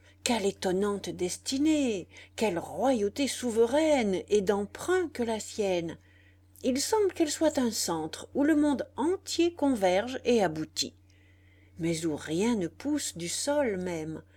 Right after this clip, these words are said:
frappé de stérilité dès le début. Il faut y acclimater les arts, y transplanter le génie des peuples voisins, qui, dès lors,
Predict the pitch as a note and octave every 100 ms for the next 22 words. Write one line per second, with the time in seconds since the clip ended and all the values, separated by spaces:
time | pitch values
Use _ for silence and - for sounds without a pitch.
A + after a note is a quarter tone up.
0 | - - - - D4+ D#4+ D#4+ D#4 B3+ B3
1 | - B3+ A#3 G3 F#3+ - F3+ A#3+ C4+ G3+
2 | G3+ F#3 D3 C3 B2 - _ _ _ _
3 | _ _ _ _ B3 B3 - D4+ D#4 D#4+
4 | D4+ C4+ B3 A#3+ A#3 A#3 A3+ G#3+ F#3+ F3+
5 | G3 D4 F4 F#4 - - A#3 A3+ - G3+
6 | G3+ - G#3 G3 A3 G3+ G3+ F#3 G#3 G3
7 | G#3 F#3+ F3+ F#3+ F#3 F3+ E3+ F3+ E3 D#3+
8 | G#3+ E4+ - - - _ _ - F#3 E3+
9 | D#3 - A#3+ G#3+ D3+ A#3 A#3